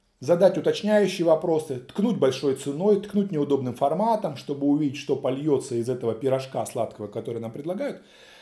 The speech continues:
а, а полилось говно по факту. И вот, вот за этими красивыми словами мы видим, что будет следующий голяк по факту. Это будет маленький, облезлый, душный зал –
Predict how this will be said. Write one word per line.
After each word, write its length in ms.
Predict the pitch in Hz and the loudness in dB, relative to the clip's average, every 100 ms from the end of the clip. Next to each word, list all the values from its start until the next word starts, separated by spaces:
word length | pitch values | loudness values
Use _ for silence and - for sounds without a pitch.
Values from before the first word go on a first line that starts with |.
| _ | _
а, 460 | - 131 131 131 131 | 0 4 6 4 4
а 80 | 156 | 2
полилось 460 | 147 196 254 311 196 | 4 2 2 -2 4
говно 340 | 214 214 175 | 4 4 0
по 120 | 120 | -2
факту. 460 | - 113 - 107 - - | -2 -2 -4 -10 -10 -4
И 280 | 170 165 156 | 0 0 -2
вот, 320 | 156 185 180 | -2 -2 -2
вот 240 | 156 180 - | -4 -4 2
за 80 | 220 | 2
этими 240 | 233 202 | 4 0
красивыми 400 | 196 196 214 180 | 0 -2 0 -2
словами 400 | 175 214 294 214 | -2 -2 0 0
мы 160 | 175 180 | 2 2
видим, 560 | 233 226 220 208 - - - | 2 2 2 0 -4 -20 -16
что 260 | - 196 | 0 4
будет 560 | 180 151 285 302 294 285 - _ _ | 6 4 0 2 2 0 -14 _ _
следующий 1400 | - 190 190 226 240 220 226 226 190 - 226 202 196 - | -2 2 4 4 4 2 0 0 -2 -2 -2 -2 -2 -8
голяк 600 | 127 139 139 151 185 - | 0 2 4 0 -2 -4
по 120 | 165 | -4
факту. 540 | - 120 101 - 107 92 - - _ | -4 -4 -6 -8 -16 -18 -20 -20 _
Это 240 | 170 202 202 | -2 2 2
будет 400 | 175 175 139 - - _ _ - | 2 2 0 -2 -18 _ _ -10
маленький, 680 | 151 262 294 208 156 - 151 | -2 2 4 4 0 0 4
облезлый, 640 | 156 156 - 233 147 135 | 4 4 4 4 4 -2
душный 380 | 151 220 - 123 | -2 -4 -4 -8
зал – 400 | 98 95 107 | -8 -10 -12